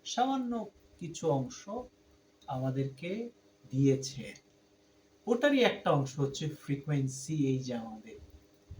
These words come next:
ফ্রিকোয়েন্সির মাধ্যমে আপনি সুস্থ হতে পারবেন। সামনে পুরোপুরি দেখবেন,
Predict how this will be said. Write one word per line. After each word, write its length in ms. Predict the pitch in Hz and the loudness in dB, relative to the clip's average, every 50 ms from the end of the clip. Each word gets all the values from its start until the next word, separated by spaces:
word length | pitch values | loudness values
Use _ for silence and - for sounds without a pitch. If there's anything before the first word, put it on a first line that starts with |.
| - - - - - - | -16 -16 -18 -20 -20 -20
ফ্রিকোয়েন্সির 760 | - - - 208 233 - - 254 254 240 - - 240 214 170 | -20 -4 0 2 2 2 2 2 0 0 0 -2 -2 0 2
মাধ্যমে 500 | 151 139 131 - - 139 147 156 156 147 | 2 0 0 0 -4 -4 -2 -2 0 0
আপনি 260 | 135 - - 139 - | -2 -2 -4 -6 -6
সুস্থ 360 | - - 131 - - - - | -6 -6 -8 -10 -8 -6 -6
হতে 300 | 143 139 - - - - | -6 -6 -6 -8 -14 -16
পারবেন। 420 | - - - - - _ _ - - _ _ _ _ - - - _ _ _ _ _ _ _ | -16 -16 -20 -20 -20 _ _ -20 -20 _ _ _ _ -20 -20 -20 _ _ _ _ _ _ _
সামনে 640 | - - - - - 151 165 170 180 185 196 208 208 | -8 -4 -2 2 4 6 6 6 4 2 2 2 0
পুরোপুরি 720 | 208 - - - 226 254 277 277 - - 240 240 226 208 | 0 -2 -4 -2 2 4 4 4 4 4 2 2 2 2
দেখবেন, 640 | 160 147 156 151 135 135 135 143 139 131 117 - | 4 4 4 4 4 4 2 2 2 2 2 0